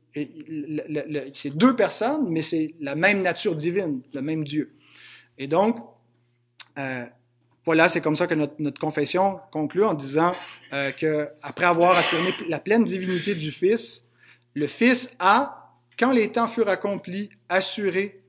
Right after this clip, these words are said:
assumé, pardon, la nature humaine, avec toutes ses caractéristiques essentielles et les faiblesses communes, mais cependant sans le péché, euh, référençant par exemple Romains huit trois,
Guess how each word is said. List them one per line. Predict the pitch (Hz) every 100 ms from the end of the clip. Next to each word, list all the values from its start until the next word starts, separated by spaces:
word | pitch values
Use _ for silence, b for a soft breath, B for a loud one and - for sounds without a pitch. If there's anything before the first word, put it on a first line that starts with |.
| _
assumé, | 175 - - 196 202
pardon, | 165 156 160 185 - _ _
la | 143 143
nature | 160 160 185 175
humaine, | 160 143 151 156 _ b -
avec | 143 147
toutes | - 262
ses | 220
caractéristiques | 214 202 190 202 190 - - 175
essentielles | 175 - 175 143 - 170
et | 151
les | 147
faiblesses | 147 151 151 160 -
communes, | 156 143 143 156 b b -
mais | 147
cependant | 143 170 175 156 147 151
sans | 151 147
le | 131
péché, | 135 123 - 139 151 b b b -
euh, | 120 120
référençant | 131 143 131 123 139
par | 127
exemple | 123 131 127
Romains | 135 135
huit | 127 127
trois, | - - 139 143